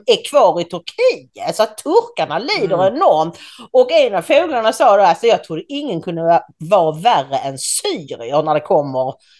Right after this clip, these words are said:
Speaker 1: till kriminalitet och sånt, men afghaner, de är ju ännu, mm,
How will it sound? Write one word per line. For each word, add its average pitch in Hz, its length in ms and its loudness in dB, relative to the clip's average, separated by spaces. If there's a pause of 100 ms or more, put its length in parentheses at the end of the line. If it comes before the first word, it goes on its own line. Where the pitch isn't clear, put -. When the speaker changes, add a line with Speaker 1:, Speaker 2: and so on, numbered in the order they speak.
Speaker 1:
till 175 120 -6
kriminalitet 147 840 -2
och 131 80 -12
sånt, 131 260 -4
men 147 220 -2
afghaner, 233 1700 2
de 143 140 -8
är 185 60 -2
ju 349 120 0 (440)
ännu, 196 180 -6
mm, 403 920 -8